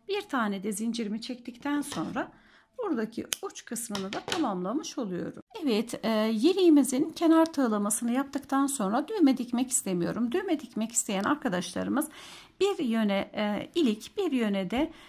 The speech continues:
düğmemizi çalışabilirler. Erkek ya da kız çocuklar için, tabii erkek çocuklar için sol tarafta, e, ilik açıyoruz. Kız çocuklar için sağ tarafta ama, e, çok da önemli değil. Eğer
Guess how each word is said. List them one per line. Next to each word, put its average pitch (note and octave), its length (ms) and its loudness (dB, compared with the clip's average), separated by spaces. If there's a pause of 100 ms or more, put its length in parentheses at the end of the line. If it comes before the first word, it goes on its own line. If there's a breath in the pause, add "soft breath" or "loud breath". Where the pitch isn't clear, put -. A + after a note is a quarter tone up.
(220 loud breath)
düğmemizi D#4 500 4
çalışabilirler. B3+ 800 0
Erkek F#4 380 -8
ya C4 80 0
da B3+ 140 -2
kız C#4+ 200 -4
çocuklar G3+ 420 -4
için, C#4+ 180 0
tabii - 200 -6
erkek E4 420 0
çocuklar G#3+ 400 -2
için C#4+ 180 -2
sol A#3 260 -4
tarafta, C#4+ 540 -2 (440 loud breath)
e, B3+ 260 0
ilik C#4 280 2
açıyoruz. A3+ 400 -4
Kız - 280 -8
çocuklar A3+ 440 -2
için F#3+ 240 -2
sağ F4+ 300 0
tarafta - 400 -2
ama, B3+ 380 2 (360 loud breath)
e, B3 40 -4 (240)
çok - 240 -4
da D4+ 60 2
önemli C4+ 440 6
değil. A#3+ 280 4
Eğer C#4+ 260 2